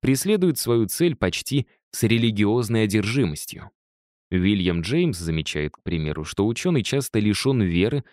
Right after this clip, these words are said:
однако набожен по духу. Смотрите «Прагматизм». Новое наименование для некоторых старых методов мышления. Наше уважение к фактам не погасило в нас окончательно огня религиозности.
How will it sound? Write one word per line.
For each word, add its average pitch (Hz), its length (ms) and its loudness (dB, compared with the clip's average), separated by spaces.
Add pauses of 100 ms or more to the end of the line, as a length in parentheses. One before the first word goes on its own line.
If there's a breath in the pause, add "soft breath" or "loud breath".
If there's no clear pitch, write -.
(260 soft breath)
однако 98 600 0
набожен 98 680 0
по 90 180 0
духу. 98 460 -4 (800)
Смотрите 156 600 0 (100)
«Прагматизм». 117 720 -4 (520)
Новое 131 420 2
наименование 107 840 0
для 95 220 0
некоторых 113 480 -2
старых 127 600 -2
методов 85 500 0
мышления. 73 680 -6 (600)
Наше 156 320 0
уважение 110 480 0
к - 60 -14
фактам 139 520 -4
не 120 160 0
погасило 110 680 0
в 87 80 -4
нас 110 260 0
окончательно 90 800 -2
огня 85 300 0
религиозности. 95 880 -2